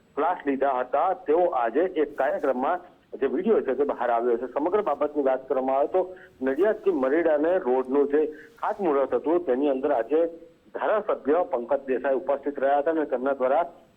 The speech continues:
ખાતમુહૂર્ત કરવામાં આવ્યું હતું. તે આ જાહેર કાર્યક્રમની અંદર તમામ જે સભ્યો છે, કોર્પોરેટર જે પુરાણા રહી ચૂક્યા છે અને જે લોકો હવે આગામી ચૂંટણીમાં જશે તેવા લોકોની હાજરીની વચ્ચે જ આજે પંકજ દેસાઈ દ્વારા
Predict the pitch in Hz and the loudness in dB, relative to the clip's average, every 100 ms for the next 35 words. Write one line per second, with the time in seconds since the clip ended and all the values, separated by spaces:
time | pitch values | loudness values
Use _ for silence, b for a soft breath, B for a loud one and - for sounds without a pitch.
0 | - 151 160 151 156 156 147 151 151 175 | -6 -4 0 0 0 0 0 0 0 0
1 | 175 185 180 135 160 170 120 143 185 156 | 2 2 2 0 -2 0 0 0 0 0
2 | 151 135 147 147 127 123 143 B B B | 0 0 -2 0 -2 0 -2 B B B
3 | - 156 220 226 - 147 202 196 - - | -6 -2 -2 -2 -2 0 0 -2 -12 -20
4 | _ 151 135 233 180 - 143 160 156 143 | _ -8 -2 0 2 2 2 2 0 -2
5 | 139 220 175 165 165 - 156 - 131 139 | 0 0 2 0 -2 0 -2 0 0 2
6 | 135 143 123 151 - - 135 123 165 160 | 2 0 0 -2 -4 -2 -2 2 2 2
7 | 151 143 147 139 165 139 139 143 B B | 0 0 0 0 0 0 0 -2 B B
8 | 123 139 170 156 185 180 135 143 143 151 | -6 -4 -2 0 0 -2 -4 0 2 0
9 | 196 - - _ - - 165 202 151 95 | -2 -6 -16 _ -16 -4 -4 -2 -4 -6
10 | - 147 160 208 143 131 143 143 156 143 | -4 2 4 2 0 0 0 0 0 0
11 | 120 120 143 160 165 147 117 - 156 156 | 0 -2 0 2 2 2 0 -2 -2 0
12 | 127 123 131 175 131 117 143 131 120 135 | 0 -2 0 -2 -2 -2 -2 0 0 0
13 | 143 120 123 | 2 2 2